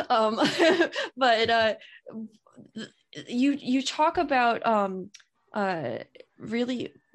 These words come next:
blocking out your time, uh, for different things.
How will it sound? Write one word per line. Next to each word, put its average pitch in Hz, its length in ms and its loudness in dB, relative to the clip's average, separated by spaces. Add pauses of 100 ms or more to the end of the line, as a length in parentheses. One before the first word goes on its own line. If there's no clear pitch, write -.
(140)
blocking 214 480 -2
out - 160 -6
your 214 120 -4
time, 214 560 -4 (520)
uh, 180 460 2 (680)
for 208 300 0
different 208 380 -4
things. 214 480 -2